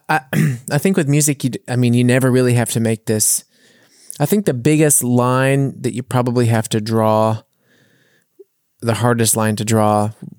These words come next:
as a musician is, uh, is not the line of, <clears throat> do I want to, uh, only focus on being a studio musician, or do I wanna focus on, uh, you know,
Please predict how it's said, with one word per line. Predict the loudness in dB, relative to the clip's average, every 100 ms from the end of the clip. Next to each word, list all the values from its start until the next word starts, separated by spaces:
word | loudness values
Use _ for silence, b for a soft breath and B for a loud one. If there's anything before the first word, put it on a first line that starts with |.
| -10
as | -2 -2 0
a |
musician | 0 0 -2 -2 -4
is, | -4 -4 -2 0
uh, | 0 -2 -2
is | -2
not | 0 2 2 0 -8
the | 0 2
line | 4 2 2 0
of, | 0 0 -2 -10 b b b
<clears throat> | b -2
do | 2 2 0 -8 _ _ _ _ -10 0 2
I | 2
want | 2 0 -2
to, | -2 2 2
uh, | 0 0 -2 -4 b b b b b b b b _
only | 0 2 2 0 -2 -8
focus | -2 0 2 2
on | 2
being | 2 2 0
a | 0 -2 -4 -12 -6
studio | -4 0 2 4 4
musician, | 2 2 2 2 2 2 2 2
or | 0 2
do | 2
I | 2
wanna | -2 -4
focus | -2 -2 0 0 0
on, | 0 2 2 0
uh, | -2 -4 -4 -6 -8 B B B B B B B B
you | -4 0
know, | 0 0 -4